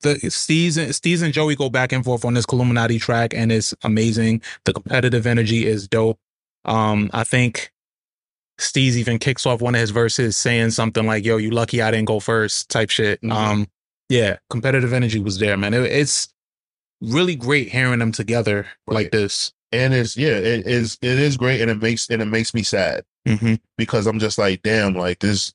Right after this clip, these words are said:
Speaker 2: this guy was, like, this great artist." And I really got the, I really got, like, the vibes that, like,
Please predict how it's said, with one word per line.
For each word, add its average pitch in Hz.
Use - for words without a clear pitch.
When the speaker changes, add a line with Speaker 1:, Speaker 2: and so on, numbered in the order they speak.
Speaker 2:
this 98
guy 107
was, 98
like, 92
this 101
great 101
artist." 92
And 98
I 107
really 113
got 110
the, 101
I 101
really 110
got, 98
like, 98
the 92
vibes 95
that, 90
like, 85